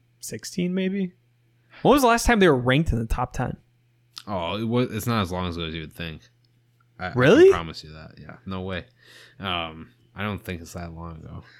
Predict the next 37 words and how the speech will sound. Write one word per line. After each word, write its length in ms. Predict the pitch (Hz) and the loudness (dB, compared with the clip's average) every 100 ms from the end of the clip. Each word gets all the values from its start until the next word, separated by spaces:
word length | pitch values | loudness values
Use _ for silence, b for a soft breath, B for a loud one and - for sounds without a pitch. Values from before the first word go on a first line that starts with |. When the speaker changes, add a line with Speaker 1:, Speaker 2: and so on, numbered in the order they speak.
| b b b _ - | b b b _ -10
Speaker 1:
All 80 | 117 | -8
right, 140 | 113 | -6
well, 300 | 120 120 123 - | -4 -4 -4 -8
we, 220 | 127 143 | -6 -6
we'll 200 | 131 143 | -4 0
Speaker 2:
But, 120 | 104 | 0
Speaker 1:
keep 160 | 107 113 | 0 -2
looking 240 | 117 110 | -4 -4
up. 100 | 117 110 | -6 0
Speaker 2:
yeah, 200 | 120 107 | 0 2
I 140 | 117 | 2
think, 320 | 113 131 127 | 4 4 4
um, 480 | 120 101 92 90 87 - | 2 0 0 -4 -6 -8
honestly, 420 | 113 123 147 123 | 0 2 4 2
that 160 | 104 95 | 2 0
Auburn 340 | 87 101 101 90 | 0 0 0 -2
secondary 440 | 101 101 87 85 | -2 -2 -4 -4
is 80 | 82 | -6
one 200 | 87 87 | -6 -6
that 100 | 85 | -6
I 60 | |
liked. 400 | 82 87 85 - 80 | -6 -6 -8 -10 -12
Roger 340 | 87 90 87 | -6 -6 -6
McCreary 680 | 87 - 92 87 85 87 85 | -8 -8 -6 -4 -4 -4 -4
obviously 360 | 82 82 - 82 | -6 -8 -10 -8
got 160 | 85 | -6
a 60 | 85 | -6
lot 160 | 82 85 | -8 -10
of 80 | |
talk. 360 | - 82 82 - - B B B | -10 -8 -8 -10 -20 B B B
Um, 160 | 87 85 | -8 -4
I 40 | |
think 180 | 131 120 | -2 -2
Smoke 260 | - 120 | -2 -4
Monday 440 | 95 98 98 90 87 | -2 -2 0 -2 -4
was 200 | 85 - | -6 -8
the, 260 | 85 82 | -10 -10